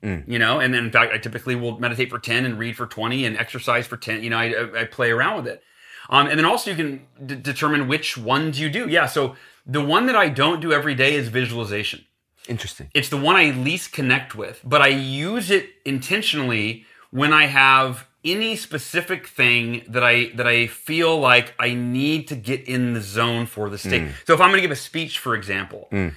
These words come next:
Speaker 1: you
Speaker 2: right, I'll
Speaker 1: visualize
Speaker 2: spend
Speaker 1: that.
Speaker 2: five or ten minutes in the morning visualizing myself on stage, seeing myself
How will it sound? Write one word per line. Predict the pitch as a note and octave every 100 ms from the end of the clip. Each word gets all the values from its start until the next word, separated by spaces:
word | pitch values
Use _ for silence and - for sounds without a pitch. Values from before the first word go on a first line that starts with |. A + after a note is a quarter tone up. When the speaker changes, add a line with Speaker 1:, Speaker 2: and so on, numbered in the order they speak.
| -
Speaker 1:
you | G2
Speaker 2:
right, | C3 C#3
I'll | G2
Speaker 1:
visualize | C#3+ - F3
Speaker 2:
spend | E3 D#3+ D3+
Speaker 1:
that. |
Speaker 2:
five | D3+ D3+
or | E3
ten | D#3 F3+
minutes | E3+ E3
in | D#3+
the |
morning | D#3+ C#3 C3 B2+
visualizing | A2+ C#3+ C#3+ D#3+ D3 D3 C3+ D3 D3 D3 - _ -
myself | B2 - D3 C#3+
on | D3+ C#3
stage, | - - A#2 A2+ A2+ A2+ - _ _
seeing | - - - D3+ D#3+ E3 D3+
myself | C#3+ C3 D3+ C3 C3 B2+